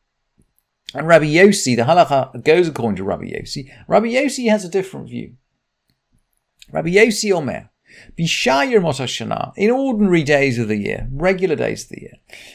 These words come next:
Sheba Emtza Tmeim Uvish Veshe Bat Stadin Torin.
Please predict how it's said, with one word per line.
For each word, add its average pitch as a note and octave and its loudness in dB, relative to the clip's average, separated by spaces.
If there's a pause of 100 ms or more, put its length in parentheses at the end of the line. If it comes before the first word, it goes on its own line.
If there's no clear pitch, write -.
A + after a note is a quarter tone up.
(100)
Sheba E3 6
Emtza A3 2
Tmeim G#3 -2
Uvish D#3+ -2 (400)
Veshe A#2+ -2 (180)
Bat F#3 0
Stadin F#3 -2
Torin. A2+ -4